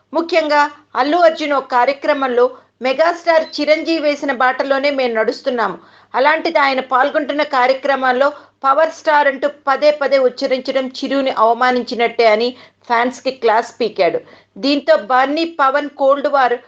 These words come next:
మెగా అభిమానుల్లో చర్చకు దారితీసింది. తాజాగా పవన్పై రామ్ చరణ్ వ్యాఖ్యలు కలకలం రేపుతున్నాయి. సాధారణంగా పవన్ కళ్యాణ్ని రామ్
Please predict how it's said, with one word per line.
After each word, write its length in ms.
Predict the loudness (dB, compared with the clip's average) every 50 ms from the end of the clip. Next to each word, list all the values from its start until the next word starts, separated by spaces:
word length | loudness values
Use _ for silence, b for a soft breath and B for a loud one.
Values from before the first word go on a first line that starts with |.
| b b b _
మెగా 240 | -2 -2 0 2 2
అభిమానుల్లో 580 | 2 2 0 -2 -4 -2 -2 -2 0 0 -2 -2
చర్చకు 420 | 0 -2 -4 -4 -4 -8 -8 -6
దారితీసింది. 720 | -2 0 2 2 2 0 -2 -6 -10 -10 -10 -12 -10 -10 -12 b b b b b b _ _
తాజాగా 440 | -2 -2 0 2 2 2 4 2 0
పవన్పై 600 | 0 0 0 2 4 4 2 0 2 0 0 0
రామ్ 320 | 2 0 0 0 0 -2 -4 0
చరణ్ 360 | 0 2 2 2 0 -2 -6
వ్యాఖ్యలు 540 | -2 0 0 0 -2 -6 -2 -2 -2 -2 -2 -8 _ _ _ -2
కలకలం 500 | 0 0 0 0 0 0 0 0 2 2
రేపుతున్నాయి. 600 | 0 0 0 -2 -4 -4 -4 -2 -2 -4 -4 -6 b b b b b b b _ _
సాధారణంగా 560 | -4 -2 0 2 2 2 2 0 2 0 0
పవన్ 340 | 0 2 0 0 0 -2 -2
కళ్యాణ్ని 460 | -2 -2 -2 0 0 0 0 0 0
రామ్ 240 | 0 2 0 0 0